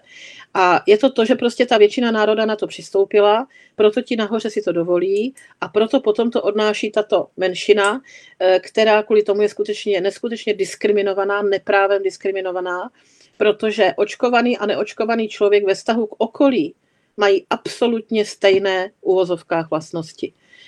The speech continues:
Jako očkovaná, jako neočkovaná mohu nakazit, mohu onemocnět, mohu být nositelem viru. Tam není absolutně, absolutně žádný důvod pro jakoukoliv diskriminaci. Přesto se to děje, dokonce to máme ve vyhlášce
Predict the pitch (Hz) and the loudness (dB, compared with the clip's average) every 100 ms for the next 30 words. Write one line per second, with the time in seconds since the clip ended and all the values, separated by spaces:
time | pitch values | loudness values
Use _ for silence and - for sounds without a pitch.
0 | _ 214 220 233 - - - 240 240 226 | _ 0 2 2 2 -2 0 2 4 4
1 | 214 202 196 190 202 - - 208 202 190 | 2 2 0 0 -4 -6 -2 0 0 0
2 | 180 165 165 170 214 190 180 180 165 143 | -2 -2 -4 -2 -2 0 -4 -4 -6 -6
3 | 180 208 214 - - 190 175 _ _ - | -2 0 0 -4 -4 -4 -4 _ _ -2
4 | 208 185 180 170 180 - 214 220 208 202 | 0 2 2 0 -2 -2 2 4 4 4
5 | 202 185 185 - _ - 214 220 233 208 | 4 2 0 -6 _ 0 2 2 2 0
6 | 269 - - 247 202 180 - 175 185 - | -4 -4 -4 2 4 4 -2 -4 -6 -8
7 | - 247 - 262 220 214 208 196 196 196 | -8 -8 -2 -2 -2 -2 -4 -2 -4 -2
8 | 190 175 175 175 - 175 165 - 226 214 | -4 -4 -4 -4 -2 0 0 -2 -4 0
9 | 214 196 190 170 175 - 180 175 151 - | 2 2 0 -6 -8 -6 -4 -4 -8 -12
10 | - - - _ - - - - 226 214 | -20 -20 -20 _ -6 -4 -2 0 -2 -2
11 | 165 165 185 196 196 185 185 180 185 180 | -4 0 2 2 2 0 -4 -4 -4 -4
12 | 160 147 156 175 202 196 - - 208 | -4 -2 -2 0 0 0 -4 2 2